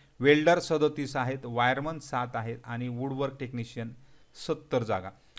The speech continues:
अशा एकूण सातशे शेहेचाळीस जागा या ठिकाणी तुम्हाला एकाच प्रिमायसिसमध्ये या सातशे शेहेचाळीस आणि मुलुंडच्या सुद्धा मिळण्यात, त्याचा व्हिडिओ वेगळा बनवतो आहे. तर तुम्हाला या ठिकाणी मुलुंड या संस्थेमध्ये हजर राहिल्यानंतर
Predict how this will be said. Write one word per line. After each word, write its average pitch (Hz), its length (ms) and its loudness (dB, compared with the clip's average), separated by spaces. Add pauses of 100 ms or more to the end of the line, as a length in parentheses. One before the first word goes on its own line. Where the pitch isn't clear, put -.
अशा 131 280 2
एकूण 185 280 -2
सातशे 170 520 0
शेहेचाळीस 160 480 0
जागा 147 280 2
या 143 140 0
ठिकाणी 135 280 -6
तुम्हाला 135 320 -4 (120)
एकाच 143 360 0
प्रिमायसिसमध्ये 131 840 -4 (640)
या 139 220 6
सातशे 151 340 -2
शेहेचाळीस 131 260 -4
आणि 135 140 -2
मुलुंडच्या 151 460 -2
सुद्धा 143 240 -4
मिळण्यात, 131 280 0
त्याचा 127 180 -4
व्हिडिओ 123 260 -6
वेगळा 117 300 -4 (140)
बनवतो 113 380 -4
आहे. 98 220 -4 (380)
तर 117 80 -4 (100)
तुम्हाला 156 380 6
या 147 220 4
ठिकाणी 147 360 -4
मुलुंड 147 400 -2
या 151 160 2
संस्थेमध्ये 131 580 -6 (200)
हजर 117 260 2
राहिल्यानंतर 127 600 0